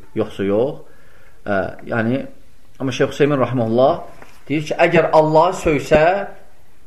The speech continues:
tövbə eləsə, qəbul edirik. Amma Peyğəmbəri söysə, tövbə qəbul et-, Peyğ-,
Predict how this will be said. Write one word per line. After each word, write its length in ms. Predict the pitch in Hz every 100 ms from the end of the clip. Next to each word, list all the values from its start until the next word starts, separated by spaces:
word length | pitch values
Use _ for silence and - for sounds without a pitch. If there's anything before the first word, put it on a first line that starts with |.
| - - - - - - -
tövbə 300 | 151 151 180
eləsə, 320 | 151 - 147 165 185 - -
qəbul 260 | 147 143 139
edirik. 360 | 120 113 80 - - - - - - - - - - - - - - - - - - - - 135
Amma 160 | 156 151
Peyğəmbəri 520 | 170 160 170 170 208
söysə, 420 | - 214 208 185 185 220 247 - - - - - - - - - - - - - - -
tövbə 280 | 156 156 185
qəbul 260 | 170 156 165
et-, 200 | 143 - - 131 -
Peyğ-, 340 | 131 - -